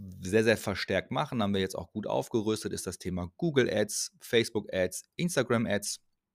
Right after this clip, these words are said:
Da bieten wir den Service an, dass wir entweder die Sachen einmal für dich, ähm, aufsetzen, alle eine Kampagne für dich aufsetzen,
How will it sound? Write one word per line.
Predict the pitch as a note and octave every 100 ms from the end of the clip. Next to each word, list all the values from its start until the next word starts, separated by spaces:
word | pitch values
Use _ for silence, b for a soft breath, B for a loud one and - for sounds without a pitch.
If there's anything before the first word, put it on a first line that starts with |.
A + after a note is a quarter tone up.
| _ _ _ _ -
Da | F2
bieten | G#2 F2
wir |
den | F#2 F2+
Service | G2+ F2+ -
an, | E2+ F2
dass | E2
wir | -
entweder | F2+ F2
die | E2+
Sachen | E2+ F#2+
einmal | - E2 E2 D#2
für | -
dich, | D#2+ D#2+ -
ähm, | D#2 E2+ -
aufsetzen, | E3 F3 - C3+ - A#2+
alle | D2 G#2
eine | G2+ F#2
Kampagne | F2+ - F#2
für | F2
dich | F2 -
aufsetzen, | B2 B2 G#2 - G2+